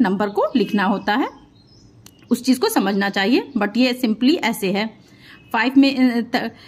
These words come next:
थ्री से five minus नहीं होगा, carry लेंगे तो थर्टीन हो गया, थर्टीन से five minus होगा तो एट हो जाएगा। And यहाँ पे सेवन हो गया, सेवन से टू minus होगा तो हो जाएगा,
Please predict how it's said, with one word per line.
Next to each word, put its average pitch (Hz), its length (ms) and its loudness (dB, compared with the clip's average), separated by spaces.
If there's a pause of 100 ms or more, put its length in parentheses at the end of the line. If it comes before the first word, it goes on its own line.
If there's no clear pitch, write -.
(320)
थ्री 285 180 6
से 294 120 0
five 254 320 -2
minus 262 340 2
नहीं 285 140 8
होगा, 302 180 4
carry 254 320 0
लेंगे 302 380 6
तो 240 180 -2
थर्टीन 247 440 4
हो 349 60 6
गया, 330 140 4
थर्टीन 233 400 2
से 269 100 4
five 247 360 -2
minus 254 360 4
होगा 311 240 2
तो 392 240 0 (160)
एट 214 200 0
हो 277 60 4
जाएगा। 285 540 0 (920)
And 208 160 2
यहाँ 240 220 2
पे 269 80 0
सेवन 269 360 4
हो 330 80 8
गया, 311 120 2
सेवन 254 340 2
से 285 140 4
टू 277 180 4
minus 277 400 6
होगा 294 200 0
तो 285 140 0
हो 277 100 4
जाएगा, 254 440 0